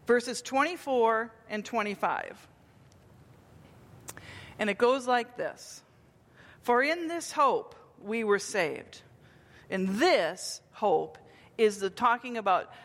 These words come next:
the future glory of God, the salvation, the time when we will be reconciled with God fully, and we, we will be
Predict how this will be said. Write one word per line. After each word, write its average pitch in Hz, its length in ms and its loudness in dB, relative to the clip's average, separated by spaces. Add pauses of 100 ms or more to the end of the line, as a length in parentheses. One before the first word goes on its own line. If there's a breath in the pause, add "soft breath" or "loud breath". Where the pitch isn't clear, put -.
the 208 80 -2
future 294 440 -4
glory 233 420 2
of 190 160 -4
God, - 360 -2
the 180 80 -10
salvation, 190 880 -2
the 180 80 -10
time 285 520 0 (180 loud breath)
when 220 380 -2
we 277 200 0
will 254 160 -4
be 208 140 -8
reconciled 247 680 -2
with 220 160 -10
God 196 280 0
fully, 208 680 -2
and 196 260 -10
we, 220 100 -10
we 226 160 -2
will 208 200 4
be 220 280 -10